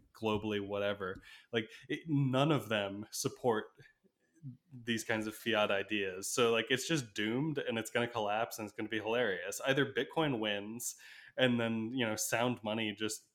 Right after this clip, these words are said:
kills the university system. Great. Or we get some kind of global collapse. Everyone has to, you know, believe in hierarchies not to die.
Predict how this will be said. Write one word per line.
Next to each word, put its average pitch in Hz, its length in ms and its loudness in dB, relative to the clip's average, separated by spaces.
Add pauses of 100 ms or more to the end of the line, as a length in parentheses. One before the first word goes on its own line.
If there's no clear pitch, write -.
(160)
kills 113 360 -4
the 110 80 -2
university 104 600 -4
system. 95 640 -10
Great. 98 500 -6 (580)
Or 135 180 6
we 131 100 8
get 123 180 6
some 123 140 -2
kind 120 180 4
of 104 80 -4
global 113 320 2
collapse. 104 720 -2
Everyone 113 440 0
has 113 240 0
to, 110 440 0
you 123 140 -4
know, 110 120 0
believe 113 300 -2
in 104 60 -4
hierarchies 101 840 0
not 104 200 -4
to 101 80 -20 (100)
die. 98 520 -2